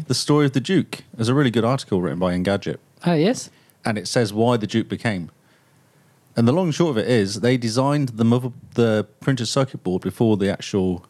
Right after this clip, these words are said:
Speaker 1: um, controller.
Speaker 2: Yeah.
Speaker 1: And then had to design the controller around the circuit board.
Speaker 2: Yeah.
Speaker 1: So the PlayStations actually had two controllers with a little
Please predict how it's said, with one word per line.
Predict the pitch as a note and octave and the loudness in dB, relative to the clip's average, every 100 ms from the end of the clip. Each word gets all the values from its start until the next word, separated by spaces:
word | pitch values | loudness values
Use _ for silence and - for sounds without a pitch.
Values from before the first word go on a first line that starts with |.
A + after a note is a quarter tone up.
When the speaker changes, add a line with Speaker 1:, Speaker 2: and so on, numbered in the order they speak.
| _ _ _ _ _ _ | _ _ _ _ _ _
Speaker 1:
um, | - F#2+ F#2 F2+ F2+ F2 F2 _ - - - - - | -4 -2 0 0 -2 -2 -6 _ -18 -16 -20 -20 -12
controller. | - C#3 A2+ D2+ - - | -4 -2 -2 -6 -18 -12
Speaker 2:
Yeah. | C#3+ D3 C3 - - | -4 -2 -2 -6 -2
Speaker 1:
And | E3+ | 2
then | B2+ A#2+ | 2 0
had | A#2+ B2+ | -2 -4
to | |
design | A#2 A2 A#2+ A2+ | -6 -2 0 0
the | |
controller | G#2+ G2 A#2 G2+ | -2 -2 0 0
around | G#2 G2+ | 0 0
the | |
circuit | F#2 A2+ G#2+ - | 0 -2 -4 -10
board. | E2+ - D3 | -12 -12 -6
Speaker 2:
Yeah. | C#3+ C3+ C3 | -2 -2 -4
Speaker 1:
So | - A2 | -2 -2
the | F#2+ | 0
PlayStations | C3 - A2+ - G2+ F2+ | -2 0 -2 0 -4 -4
actually | D2+ G#2 | -4 -4
had | F#2 | 0
two | C#3+ | -2
controllers | C#3 - G#2+ F#2 | -2 -4 -4 -2
with | F#2 | -6
a | F#2 | -6
little | F2+ | -6